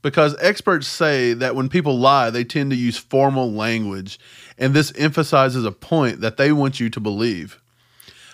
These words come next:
Um, if you remember Bill Clinton's quote, "I did not have sexual relations with that woman," and Nixon's quote, "I was not lying. I said things that later on seemed to be untrue."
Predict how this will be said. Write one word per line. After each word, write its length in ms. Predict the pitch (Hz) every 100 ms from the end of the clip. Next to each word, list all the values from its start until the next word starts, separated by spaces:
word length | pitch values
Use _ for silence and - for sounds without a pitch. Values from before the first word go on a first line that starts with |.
| _
Um, 300 | - 151 151
if 140 | 143 208
you 60 |
remember 340 | 202 240 247 170
Bill 200 | 180 180
Clinton's 340 | 185 165 143
quote, 380 | - 143 123 -
"I 160 | 139 175
did 220 | 165 160
not 280 | 147 170 151
have 220 | 131 135
sexual 480 | - 151 139 147 135
relations 600 | 113 120 127 120 120 107
with 140 | 113
that 220 | 113 85
woman," 440 | 113 135 110 92 95 - - - -
and 180 | 135
Nixon's 360 | 156 220 185 143
quote, 400 | - 123 120 -
"I 220 | 131 175
was 240 | 185 143 113
not 320 | 139 151 110
lying. 520 | 117 139 127 98 95
I 200 | 87 143
said 280 | 156 151 131
things 220 | 135 131
that 140 | 120 95
later 320 | 123 120 113
on 400 | 127 143 110 104
seemed 320 | - 139 139
to 80 | 123
be 160 | 117
untrue." 580 | 92 104 - 156 117 90